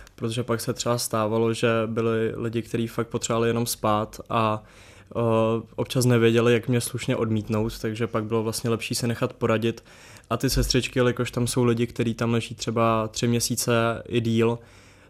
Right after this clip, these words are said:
tak už ví i, eh, trochu, jakou mají osobnost, takže mi třeba mohli i poradit, abych věděl, s kým si, eh, lépe sednu a, eh, s kým se lépe popovídám.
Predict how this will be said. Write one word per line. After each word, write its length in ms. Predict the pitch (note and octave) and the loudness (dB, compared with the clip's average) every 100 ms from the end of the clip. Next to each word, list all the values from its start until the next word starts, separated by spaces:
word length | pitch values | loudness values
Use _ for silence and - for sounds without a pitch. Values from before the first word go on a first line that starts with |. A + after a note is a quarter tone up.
| _ | _
tak 280 | B2 A#2 - | -2 0 0
už 180 | B2+ | 0
ví 400 | A#2+ A#2 A#2 B2 - | 2 2 4 2 0
i, 480 | A#2 A#2+ A#2+ A#2 B2 - | 2 4 4 2 0 -4
eh, 680 | A#2 A#2 A2+ A2+ A2+ A2+ A#2 | -2 2 4 4 2 0 -4
trochu, 400 | - A2+ B2 A#2 - - | -6 -2 0 -2 -6 -6
jakou 260 | A#2+ B2 | -2 2
mají 180 | A#2+ B2 | 4 4
osobnost, 560 | A#2 - A2+ G#2+ G#2 - | 2 0 0 0 -2 -2
takže 240 | A2+ A#2 | -2 0
mi 120 | A2+ | 0
třeba 240 | A2 A#2+ A2 | 0 -2 0
mohli 300 | A2+ A#2+ A2+ | 0 2 0
i 40 | |
poradit, 520 | A2+ A#2 A2+ A#2 - - - - | 2 2 4 0 -2 -16 -20 -12
abych 240 | - A#2 A2+ | -4 0 2
věděl, 240 | A#2 A2+ | 4 4
s 80 | A#2 | 2
kým 360 | - A#2 A2+ A2+ | -2 0 2 0
si, 400 | - A2+ A2+ A#2 | 2 2 2 -2
eh, 440 | A2 A2+ A2 G#2+ A2 - | -2 0 0 -2 -6 -8
lépe 280 | A#2 A2+ A2+ A2 | -4 -2 0 -2
sednu 540 | A2 A#2 A2 G#2+ G#2+ A2+ - | 0 -2 0 0 -2 -6 -12
a, 340 | - A2 G#2+ A#2 - | -4 -2 -2 -6 -10
eh, 240 | A#2 A2+ | -4 -4
s 60 | A2 | -4
kým 160 | - A2+ | -6 -4
se 120 | A#2 | -2
lépe 160 | A2 | 0
popovídám. 580 | G#2 G#2 G#2+ G#2+ G#2+ G#2 | -2 -2 0 0 -2 -6